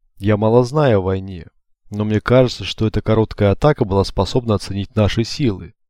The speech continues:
И я спрашиваю себя, не сожалеет ли мастер о принятом решении ослабить цитадель, распустив ассасинов? Всего два года назад подобный отряд попал бы под град стрел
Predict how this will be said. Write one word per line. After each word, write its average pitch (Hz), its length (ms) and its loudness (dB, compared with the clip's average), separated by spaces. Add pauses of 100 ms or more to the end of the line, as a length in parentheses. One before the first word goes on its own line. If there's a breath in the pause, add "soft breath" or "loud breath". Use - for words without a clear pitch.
(580 soft breath)
И 104 140 0
я 110 140 6
спрашиваю 104 580 0
себя, - 380 -12 (480)
не 104 120 -8
сожалеет 120 580 4
ли 110 100 -2
мастер 117 460 2
о 101 60 4
принятом 110 440 2
решении 110 600 -2 (420 loud breath)
ослабить 101 580 0
цитадель, 123 520 2
распустив - 520 -8
ассасинов? 104 600 -6 (800)
Всего - 380 0
два 107 200 4
года 107 240 2
назад 113 320 2
подобный 107 400 -2
отряд 113 280 0
попал 117 320 -2
бы 101 100 -12
под 104 180 -6
град 104 240 -2
стрел 127 480 -4